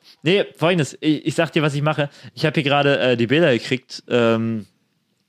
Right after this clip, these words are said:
von einem Kameramann von unserem letzten Auftritt. Und deswegen bin ich da so, leider grad so ein bisschen ab-,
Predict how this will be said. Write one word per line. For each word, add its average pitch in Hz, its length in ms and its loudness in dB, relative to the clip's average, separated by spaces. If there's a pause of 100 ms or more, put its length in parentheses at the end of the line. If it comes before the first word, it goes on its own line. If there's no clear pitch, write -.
(160)
von 101 560 -2
einem 101 140 -8
Kameramann 110 680 -2 (600)
von 113 120 -2
unserem 110 200 0
letzten - 260 -4
Auftritt. - 400 -4
Und 113 80 -6
deswegen 110 260 -2
bin 117 80 0
ich 127 80 -4
da 123 120 0
so, 113 80 -2 (200)
leider 139 260 2
grad 127 180 0
so - 80 -6
ein 123 60 -4
bisschen 147 320 -4
ab-, - 320 -10